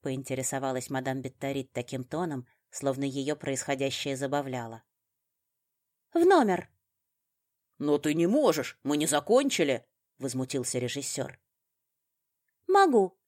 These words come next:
и не заставите". Хотелось рубить с плеча, говорить наперекор, а потом хоть потоп, если оно вообще подразумевается для меня, это потом. Осознание, что мной играют грязно и подло,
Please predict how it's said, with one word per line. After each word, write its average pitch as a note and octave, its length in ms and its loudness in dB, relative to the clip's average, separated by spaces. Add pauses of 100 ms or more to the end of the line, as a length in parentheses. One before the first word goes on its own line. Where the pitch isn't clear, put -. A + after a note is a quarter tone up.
(260)
и E4 80 4
не E4+ 160 6
заставите". F#3 680 0 (1080)
Хотелось F#3 640 -4
рубить F#3 320 -2
с - 80 -6
плеча, F3+ 520 -2 (180)
говорить E3+ 380 4
наперекор, F#3 680 0 (160)
а - 140 -6
потом F3 260 0
хоть - 240 -4
потоп, A3 440 0 (640)
если C#3+ 460 -6
оно D3 300 -10
вообще F3 420 -6
подразумевается C#3+ 1080 -4
для C3 180 -8
меня, C3 380 -6 (160)
это C3+ 220 -6
потом. C3+ 560 -4 (1300)
Осознание, F3 760 -4
что E3 220 -6
мной F3 320 -2
играют F3+ 480 -4
грязно D3+ 500 -4
и C#3 40 -6
подло, E3+ 520 -4